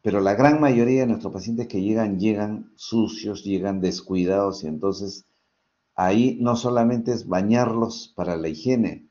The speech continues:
sino que muchas veces llegan antes de la hora y aprovechamos para hacerle la resucitación hidroelectrolítica, ¿ya? Las veces que tenemos oportunidad,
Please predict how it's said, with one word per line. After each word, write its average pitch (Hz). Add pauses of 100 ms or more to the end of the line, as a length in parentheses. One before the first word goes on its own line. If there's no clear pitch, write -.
sino 95
que 107
muchas 110
veces 104
llegan 104
antes 110
de 101
la 92
hora 101
y 95
aprovechamos 87
para 78
hacerle 90
la 80
resucitación 90 (200)
hidroelectrolítica, 95 (540)
¿ya? 87 (160)
Las 82
veces 117
que -
tenemos 95
oportunidad, 82